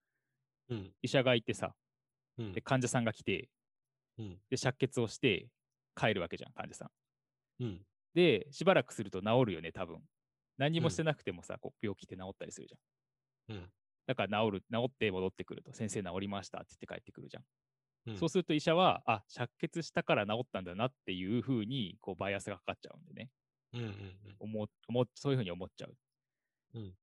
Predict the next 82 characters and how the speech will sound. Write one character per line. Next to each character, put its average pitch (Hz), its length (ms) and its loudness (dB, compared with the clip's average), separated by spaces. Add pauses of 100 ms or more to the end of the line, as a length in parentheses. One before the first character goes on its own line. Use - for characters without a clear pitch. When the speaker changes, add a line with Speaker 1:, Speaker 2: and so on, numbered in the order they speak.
Speaker 2:
だ 156 100 2
か 156 100 4
ら 160 120 6
借 127 220 0
血 135 200 0
っ 127 40 0
て 131 120 -4
い - 20 0
う - 20 -2
の 104 60 0
は 90 40 0
い 120 120 2
い 117 60 -2
治 - 140 -12
療 92 160 -2
な 87 120 -6
ん 85 60 -12
だ 92 160 -10
っ - 120 -20
て 120 80 -2
い 117 40 2
う 113 40 0
ふ 117 60 -8
う 110 60 -6
に 104 60 -6
思 107 160 -6
っ - 20 -8 (180)
て、 135 360 2 (300)
で、 165 120 0
ず 120 140 0
っ 113 80 0
と - 100 -4
借 95 140 -8
血 95 200 -8
が 87 120 -4
行 92 120 -10
わ 87 140 -8
れ - 80 -14
て - 120 -20
き - 100 -20
て - 100 -16
た。 - 100 -20 (540)
Speaker 1:
う 120 40 -6
ん - 40 -4
う - 20 -8
ん - 20 -8
う 104 40 -12
ん 113 100 -14
う - 40 -12
ん。 - 100 -16
Speaker 2:
で、 117 80 -10
そ 113 120 -6
の、 101 200 -2 (560)
医 - 60 -6
者 170 140 2
の 185 120 4
経 190 260 6
験 190 220 6
に 185 100 0
基 185 40 0 (180)
づ 190 220 -2
く 233 360 2 (580)
エ 117 100 4
ビ 104 100 0
デ 90 140 -4
ン 87 40 -10
ス - 80 -10
と 92 80 -6
い 87 80 -4
う 82 60 -10
か、 82 300 -2 (300)
そ 90 140 -10
の、 85 220 -8
Speaker 1:
う - 20 -6
ん。 98 180 -10
Speaker 2:
治 - 120 -4
療 98 100 4
法 95 140 -2
だ 85 100 -2
っ - 20 -6 (100)
た 82 80 -4
っ - 40 -6